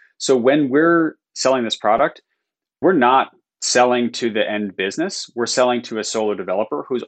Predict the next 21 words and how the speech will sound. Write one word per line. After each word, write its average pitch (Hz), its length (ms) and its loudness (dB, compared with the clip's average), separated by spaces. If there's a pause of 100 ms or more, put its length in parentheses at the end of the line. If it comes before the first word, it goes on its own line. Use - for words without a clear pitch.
already 120 440 2
buying 104 600 -2 (160)
other 107 320 0
forms 107 240 -4
of 98 80 -14
insurance, 104 500 -4
who's 107 220 -6
doing 123 340 2
these 107 180 -2
complex - 920 -2 (260)
financial 101 480 -2
models. 98 640 0 (300)
And 107 120 -4
so 107 200 0
we're 104 140 2
dealing 120 340 2
with 101 200 -4
very, 110 260 2
very 104 200 0
sophisticated 101 760 -6
customers. 147 600 -6